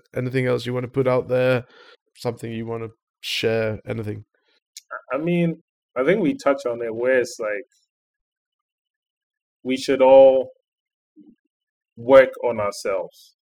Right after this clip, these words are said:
Speaker 2: and take responsibility for our lives. We shouldn't, it's not enough for us to just identify the problems around us,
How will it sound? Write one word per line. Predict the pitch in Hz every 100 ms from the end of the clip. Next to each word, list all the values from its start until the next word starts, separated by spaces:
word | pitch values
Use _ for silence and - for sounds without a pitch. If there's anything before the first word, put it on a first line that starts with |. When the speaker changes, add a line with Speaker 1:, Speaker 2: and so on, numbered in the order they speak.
| -
Speaker 2:
and | 113 107 98 _ _ _ _ _
take | - 143 135
responsibility | 117 120 113 113 113 110 104 - 92 -
for | 110
our | 104 101
lives. | 104 92 - - _ _
We | 120
shouldn't, | 117 139 139 139 127 - _ _ _ _ _ _ _ _ _ -
it's | 135 -
not | 165
enough | 147 127 135 135
for | 127 120
us | 117 -
to | 117
just | 113 117 120
identify | 107 107 110 107 117 120 113
the | 110
problems | - 110 110 107 104
around | 101 95 98
us, | 98 98